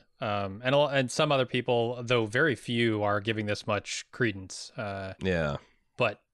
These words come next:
Speaker 1: it's, it, I, in my opinion, they've, they've misgendered the baby.
Speaker 2: Mm.
Speaker 1: The baby is actually a boy, and the baby is Caleb. Um,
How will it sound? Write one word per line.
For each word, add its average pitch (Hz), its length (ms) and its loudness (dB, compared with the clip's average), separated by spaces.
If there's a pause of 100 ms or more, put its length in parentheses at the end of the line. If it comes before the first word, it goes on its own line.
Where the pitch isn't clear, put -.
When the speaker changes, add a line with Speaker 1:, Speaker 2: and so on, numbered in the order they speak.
(280)
Speaker 1:
it's, 131 400 -4
it, 151 220 0
I, 147 100 2
in 131 160 0
my 147 160 4
opinion, 151 360 2
they've, 113 600 2
they've 107 320 2
misgendered 123 640 0
the 104 60 -4
baby. 95 420 -4 (500)
Speaker 2:
Mm. 98 280 0
Speaker 1:
The - 80 0
baby 117 300 2
is 113 100 0
actually 113 320 0
a 98 40 0
boy, 98 520 2
and 107 100 -2
the 101 60 -6
baby 101 260 0
is 95 120 -6
Caleb. 92 460 -6 (640)
Um, 101 440 -4